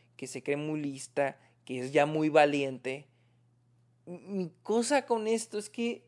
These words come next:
¿por qué no me pone un sen-, un personaje, aunque sea cliché,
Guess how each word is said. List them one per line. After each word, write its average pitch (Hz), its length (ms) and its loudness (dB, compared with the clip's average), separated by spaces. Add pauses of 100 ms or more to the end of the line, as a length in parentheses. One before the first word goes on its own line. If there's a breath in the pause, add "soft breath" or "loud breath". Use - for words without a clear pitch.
¿por 208 240 -10
qué 247 100 -6
no 269 100 -4
me 311 100 -4
pone 285 240 -6
un 285 100 -8
sen-, 254 240 -8 (100)
un 226 200 -10
personaje, 233 720 -4 (480 loud breath)
aunque 247 240 -2
sea 277 220 -2
cliché, 240 680 -4